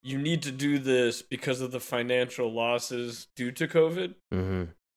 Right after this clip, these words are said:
Speaker 1: But, like, how could, uh, what financial losses? You stopped the payments during the crisis.
Speaker 2: Right.
Speaker 1: Now, every,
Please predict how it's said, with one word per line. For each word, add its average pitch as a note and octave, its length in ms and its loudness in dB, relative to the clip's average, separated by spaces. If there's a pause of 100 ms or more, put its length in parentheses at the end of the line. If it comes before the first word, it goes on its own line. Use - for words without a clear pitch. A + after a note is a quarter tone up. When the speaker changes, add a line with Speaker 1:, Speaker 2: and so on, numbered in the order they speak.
(580)
Speaker 1:
But, C#3 80 0
like, C3+ 140 2
how D#3 140 2
could, D#3 260 -4
uh, B2+ 160 2
what D3 280 2
financial C#3+ 460 2
losses? B2 480 0
You G#2+ 60 -10
stopped C3 500 -2
the C#3 120 -2
payments A#2+ 480 -6
during A#2+ 460 -6
the A#2+ 100 -2
crisis. G#2+ 600 -8 (400)
Speaker 2:
Right. F2 180 4
Speaker 1:
Now, C#3+ 260 8
every, C#3 280 0